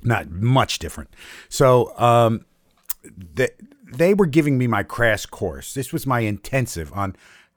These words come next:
how to be a gay man. And I had no idea. I never had a role model. I thought every gay man in the world was this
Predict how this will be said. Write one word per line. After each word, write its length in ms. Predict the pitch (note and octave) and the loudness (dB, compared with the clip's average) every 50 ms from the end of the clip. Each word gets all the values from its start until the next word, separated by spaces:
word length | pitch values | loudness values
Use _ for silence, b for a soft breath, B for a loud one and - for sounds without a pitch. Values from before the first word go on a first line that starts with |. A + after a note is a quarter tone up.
| _ - | _ -6
how 120 | - C#3 | -2 0
to 80 | D#3 D#3+ | 0 0
be 220 | B2+ A#2 B2 A2+ | 2 2 0 0
a 40 | G2 | 0
gay 300 | E2+ - F#2+ G2 G#2 G#2 | 0 -2 0 0 0 2
man. 460 | F#2+ F#2 F2+ E2 D#2+ D2 C2+ C2+ - _ | 2 0 -2 -2 -4 -6 -10 -14 -16 _
And 140 | B2 D#3 F#3 | -6 -2 0
I 80 | A3+ | 2
had 180 | G3+ A#3+ B3 A3 | 2 2 2 2
no 260 | A3+ A#3+ B3 A#3+ A#3+ | 2 2 2 0 0
idea. 580 | A#3 A#3 A#3 G#3 F3 D#3 G3+ A#3 B3 A3 D3 G#2+ | 0 0 -2 -2 -4 -4 -4 -2 0 0 0 0
I 120 | A2 D#3 | 0 0
never 320 | F#3+ F#3 F#3 F#3+ F3+ E3 | 0 0 0 0 0 -2
had 140 | C3 C#3 B2 | -2 -2 -2
a 40 | F2+ | -4
role 280 | E2+ F#2 G#2 B2 C#3 C3 | -2 2 4 4 4 4
model. 320 | B2+ C3 B2+ B2+ B2+ A#2+ | 2 0 0 -2 -2 -2
I 100 | C3 C3 | 0 0
thought 160 | B2 C3+ A#2 | 0 0 0
every 220 | G2 C3 B2 B2 A2 | -2 -2 -2 -2 -2
gay 220 | G2 A2 A2+ A2 | -2 0 0 0
man 200 | G#2 G#2+ G#2 G2+ | 0 0 -2 -2
in 60 | F#2+ | -2
the 80 | F#2 F2+ | -4 -4
world 260 | F#2 G#2 A2 G#2+ G2 | 0 0 0 0 0
was 120 | F#2+ D#2 | -4 -6
this 140 | F#2 F#2 - | -8 -10 -12